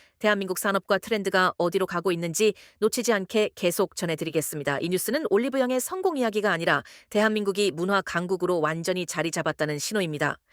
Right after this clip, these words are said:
삼성과 에스케이의 시대가 끝난 것이 아닙니다. 판이 더 커졌고 기준이 달라졌을 뿐입니다.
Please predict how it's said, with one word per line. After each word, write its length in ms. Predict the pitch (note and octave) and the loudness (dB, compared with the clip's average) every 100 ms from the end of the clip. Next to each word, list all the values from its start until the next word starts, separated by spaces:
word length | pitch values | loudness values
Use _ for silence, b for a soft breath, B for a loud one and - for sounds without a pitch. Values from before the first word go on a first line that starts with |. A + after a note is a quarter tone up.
| B B B | B B B
삼성과 500 | - A#3+ B3+ A#3+ A#3 | 0 0 2 2 4
에스케이의 480 | G3 - - G#3+ G#3+ | 2 0 0 2 2
시대가 300 | - G#3+ G#3 | 0 0 0
끝난 300 | - A3+ A3 | 0 0 0
것이 180 | G3+ A3+ | 0 0
아닙니다. 400 | F#3 E3+ E3+ D3 B B B | -2 0 2 2 B B B
판이 260 | A#3 A#3 | 0 0
더 160 | G3 G3+ | 0 0
커졌고 540 | - A3 G3+ G#3+ A3 - B | 0 -2 0 4 4 2 B
기준이 320 | - F#3+ G3 E3+ | -8 -4 -4 -2
달라졌을 540 | F3 F#3+ F#3 D#3+ D#3 | 0 2 2 0 -4
뿐입니다. 440 | E3 D3+ C#3+ D3 | -4 -6 -2 -2